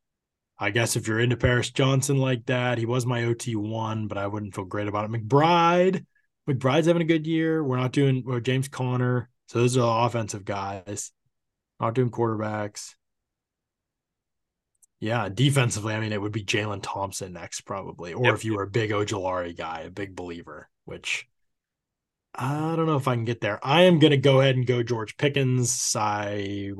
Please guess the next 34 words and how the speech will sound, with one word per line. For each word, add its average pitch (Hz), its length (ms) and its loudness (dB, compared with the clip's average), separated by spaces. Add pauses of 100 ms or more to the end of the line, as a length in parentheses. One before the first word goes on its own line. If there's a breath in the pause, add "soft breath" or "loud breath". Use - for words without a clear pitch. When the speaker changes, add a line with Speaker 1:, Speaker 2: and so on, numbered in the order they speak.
(300)
Speaker 1:
I 117 100 -2
think 165 140 6
it's 135 100 2
a - 40 -4
couple 110 260 0
weeks 107 220 -4
now 95 100 -4
I've 92 100 -10
taken 104 260 -4
him 101 80 -6
over 95 180 -6
Deontay. 95 380 -10
I 151 140 6
just 156 140 4
think 160 140 8
the 139 60 4
consistency. 104 600 -2
He's, 151 160 6
like, 147 140 6
a - 300 -4
little 180 140 12
more 156 160 8
consistent 117 520 -4
as 98 100 -8
a 98 60 -6
target. 107 320 -2
There 180 160 12
are 165 40 6
inconsistent 143 540 4
things 127 160 2
about 110 320 0
him, 95 100 -10
of 90 140 -14
course, 95 340 -8